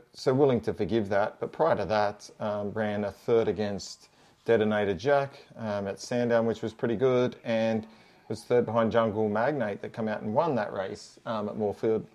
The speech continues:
Morfettville last start. So I think it's got a bit of form. I think it's got a bit of class on some of these. Obviously carrying the top weight,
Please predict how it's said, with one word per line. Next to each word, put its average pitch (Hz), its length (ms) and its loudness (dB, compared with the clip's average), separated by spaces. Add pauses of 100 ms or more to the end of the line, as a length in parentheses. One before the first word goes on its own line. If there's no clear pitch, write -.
(260)
Morfettville 107 520 -2
last 98 260 0
start. 104 340 -4 (360)
So - 120 -2
I 113 40 4
think 131 240 0
it's 127 160 -2
got 123 180 2
a 107 40 2
bit 117 180 2
of 113 80 -2
form. 110 420 0
I 104 60 -4
think 113 180 -6
it's 107 160 -6
got 107 140 -2
a - 20 -4
bit 92 140 -2
of 90 40 -8
class 120 340 0
on 104 80 -6
some 104 200 -6
of 95 100 -4
these. 120 380 0 (420)
Obviously 107 440 -4
carrying 110 340 -2
the 104 80 -2
top 117 240 -6
weight, 113 340 2